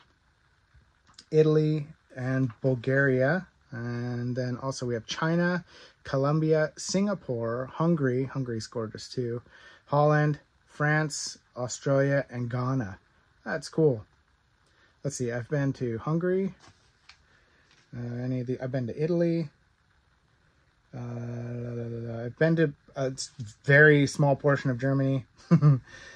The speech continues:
Um, I've, I've been through Poland, Romania,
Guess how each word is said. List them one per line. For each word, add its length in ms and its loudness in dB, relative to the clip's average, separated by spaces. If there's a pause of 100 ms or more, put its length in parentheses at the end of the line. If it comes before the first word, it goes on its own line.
(300)
Um, 640 -6 (1200)
I've, 360 0 (120)
I've 120 -6
been 140 0
through 120 -6
Poland, 460 -2
Romania, 720 0